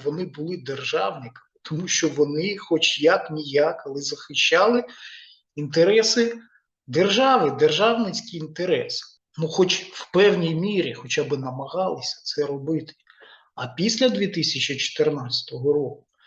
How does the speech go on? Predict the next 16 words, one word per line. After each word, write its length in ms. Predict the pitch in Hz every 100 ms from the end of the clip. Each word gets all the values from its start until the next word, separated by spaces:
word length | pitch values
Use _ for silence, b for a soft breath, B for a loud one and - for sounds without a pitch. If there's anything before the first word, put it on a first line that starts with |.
| _ _
це 140 | -
все 340 | 160 160 220 233
пішло 520 | 233 180 - 185 180
в 100 | 156
небуття. 840 | 156 147 160 - 165 131 - - b b b -
Але 400 | 160 185 180 -
що 240 | - 170
саме 460 | 160 175 170 147 123
трагічне, 760 | - 151 131 180 - - - _ _ _ _ _ _ _ _ _ _ _ _ _
під 360 | 254 247 254 - - _ _ _ _ _ _
гаслом 880 | - 151 214 214 226 208 202 - - _ _ _ _ -
українського 1400 | 226 - 165 160 208 190 - - 170 170 170 170 170 _ _ _ _ _ _
патріотизму, 1000 | 156 156 165 151 156 208 196 127 120 - - _ _ _ _ _ _ _ _ _ _ _ _
в 100 | 143
українській 680 | 208 202 214 262 247 - 240
вишиванці 880 | 208 220 226 214 226 156 123 -